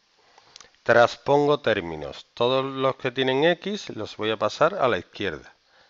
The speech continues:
Quedaría diez x menos treinta x menor o igual que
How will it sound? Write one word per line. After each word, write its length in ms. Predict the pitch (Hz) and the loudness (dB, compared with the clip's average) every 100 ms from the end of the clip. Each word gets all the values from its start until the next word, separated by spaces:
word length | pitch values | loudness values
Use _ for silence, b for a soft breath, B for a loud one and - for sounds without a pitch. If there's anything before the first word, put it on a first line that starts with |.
| b b b b b - | b b b b b -8
Quedaría 480 | 95 95 101 87 - - | -2 0 -2 -4 -10 -14
diez 460 | 92 107 120 - | -8 -6 -6 -2
x 540 | 147 139 170 196 - - | -2 -2 -8 -10 -12 -10
menos 500 | 113 107 104 107 - | -6 -4 -4 -6 -8
treinta 560 | 113 117 113 - 127 160 | -4 -4 -4 0 2 2
x 600 | 160 180 208 - - b b b b b b - | 0 -8 -10 -12 -20 b b b b b b -12
menor 500 | 104 101 101 110 - | -2 0 2 0 -2
o 120 | 107 | -6
igual 540 | 98 95 127 160 185 - | -8 0 6 6 4 -2
que 320 | 151 175 | 2 2